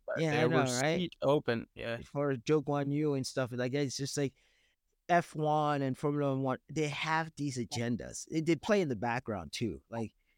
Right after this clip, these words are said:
Speaker 2: "We need a driver from this place. We need a driver from this
Speaker 1: Yeah.
Speaker 2: place. He's the best option we have. Let's stick him in one of these, like, not so great seat, and hopefully he can keep up." And Zhou Guan Yu is doing a fantastic work on that,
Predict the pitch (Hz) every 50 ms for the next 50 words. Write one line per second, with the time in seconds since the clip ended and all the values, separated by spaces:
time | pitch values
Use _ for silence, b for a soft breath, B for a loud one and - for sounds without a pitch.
0 | _ _ _ - 139 143 147 151 156 160 160 156 139 120 143 139 135 131 139 127
1 | - - 123 117 113 123 123 - - - - 123 104 80 - - - 120 135 151
2 | 165 160 151 139 120 131 127 123 120 123 120 - - 120 113 95 - - 104 107
3 | 117 113 104 - _ b b b b - 156 160 147 151 139 113 139 139 131 -
4 | - 123 127 123 - - 131 113 110 113 110 120 117 107 110 110 - b b b
5 | b b - 131 139 - - - - 165 - - 165 151 147 143 135 131 139 139
6 | 135 113 120 127 127 117 120 120 113 - 110 120 123 127 123 - - - - 135
7 | 127 120 - _ _ _ _ _ _ _ _ _ - 110 120 127 127 110 - -
8 | - 123 123 131 151 170 - - _ _ _ _ _ _ _ _ - 123 123 120
9 | 120 123 110 107 - _ _ _ _ _ _ _ - - 156 151 - 165 160 151
10 | 143 139 127 - 135 120 - - 147 139 - 131 131 135 160 214 - - _ _
11 | _ _ - 135 131 123 113 113 104 - 113 113 - 151 170 160 170 165 151 156
12 | 147 131 131 139 135 123 - 127 120 - 131 127 131 127 - - 135 - - -
13 | - 104 110 117 127 165 - - - - - 151 160 175 180 190 233